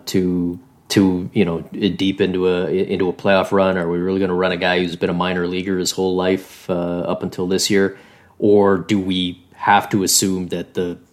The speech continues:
two-time Vezina guy that we threw all this money at rediscovers his game?" And, and maybe that's why you s-, you know, you sit there and go, "Look, uh,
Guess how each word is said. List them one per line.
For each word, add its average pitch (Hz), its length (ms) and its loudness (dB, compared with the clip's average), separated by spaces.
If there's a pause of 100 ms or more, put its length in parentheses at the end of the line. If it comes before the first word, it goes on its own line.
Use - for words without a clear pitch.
(140)
two-time 107 420 0
Vezina 123 400 2
guy 98 240 4
that 92 120 -4
we 90 100 -10
threw 101 200 -6
all 90 120 -2
this 87 180 -8
money 98 320 -2
at 92 220 -8 (440)
rediscovers 95 680 0
his 82 140 -6
game?" 80 360 -12
And, 82 160 -18
and 87 180 -14
maybe 92 280 -2
that's 87 680 0 (880)
why 98 420 0
you 90 160 -4
s-, - 120 -4
you 110 120 -2
know, 92 80 -6
you 92 120 -4
sit 117 220 0
there 120 80 2
and 107 80 -2
go, 101 140 2
"Look, 95 180 -4
uh, 98 140 -4